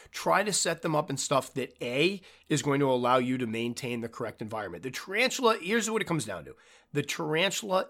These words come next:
isn't going to care. There are, they don't sit around at night, at least I hope not. That would be scary. They don't sit around at night going, "Hey, buddy, your enclosure looks like garbage. Look at what I'm in."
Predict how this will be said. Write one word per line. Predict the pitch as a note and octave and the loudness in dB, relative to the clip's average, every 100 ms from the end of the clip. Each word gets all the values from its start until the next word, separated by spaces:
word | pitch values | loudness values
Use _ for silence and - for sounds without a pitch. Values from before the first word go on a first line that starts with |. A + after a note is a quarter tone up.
| - | 2
isn't | E3+ D3+ E3+ E3+ C3 | 2 4 0 -2 -2
going | C3 B2+ B2 | 0 0 -2
to | A#2+ | -4
care. | B2 - A#2 E2+ G2 | -10 -8 -8 -8 -14
There | G#2 A#2+ C3+ | -6 -4 0
are, | D3 E3+ | 4 4
they | E3+ C#3+ | 4 2
don't | E3+ - | 2 2
sit | - - F#3+ | 0 2 0
around | A3+ G3 G3+ | 2 4 4
at | F#3+ | 4
night, | D3 | 2
at | C#3+ | 2
least | G3+ - | 2 2
I | |
hope | C#3+ D#3 D#3+ | 6 6 4
not. | F#2 F2 | -2 -6
That | G2+ | -2
would | D3+ B2 | -2 -2
be | |
scary. | G2 - F2 E2+ F2 - - - | -4 -6 -6 -8 -10 -16 -20 -6
They | D3 | 0
don't | F#3+ G#3 | 2 4
sit | A#3 A3+ | 0 4
around | G3+ G3+ | 6 8
at | F#3+ | 8
night | E3+ E3 | 4 6
going, | E3+ D3+ | 4 6
"Hey, | F#3 | 6
buddy, | D#3+ E3 F3 | 6 6 6
your | C3 A2+ | 4 0
enclosure | A#2 E3 E3 C#3+ | -2 0 0 0
looks | C3 - | -2 -4
like | G2+ A2+ | -6 -2
garbage. | C3 D3+ E3+ A#2+ F#2 | 4 6 6 4 -2
Look | C3+ C3+ | -2 -2
at | |
what | C3+ | 2
I'm | C#3 D#3 D3 | 4 6 4
in." | G2 | 0